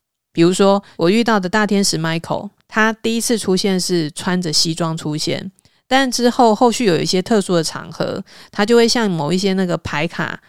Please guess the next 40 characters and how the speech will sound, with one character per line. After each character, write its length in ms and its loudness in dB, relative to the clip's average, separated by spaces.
描 220 -4
述 180 2
的 80 0
样 260 2
子 320 -8
出 200 -2
现， 320 -2
比 100 -6
如 80 0
说 280 2
上 240 2
半 180 0
身 180 0
打 160 -6
赤 220 -2
膊， 340 -10
披 220 -2
着 320 2
深 240 0
蓝 160 0
色 120 0
的 100 0
披 240 -6
肩， 420 -2
然 140 0
后 140 4
一 120 -2
手 220 0
拿 200 -8
剑， 500 0
一 100 -2
手 160 0
拿 140 -8
盾 240 0
牌， 340 -10
这 120 0
样 120 0
子 100 -12
出 200 -12
现。 320 -8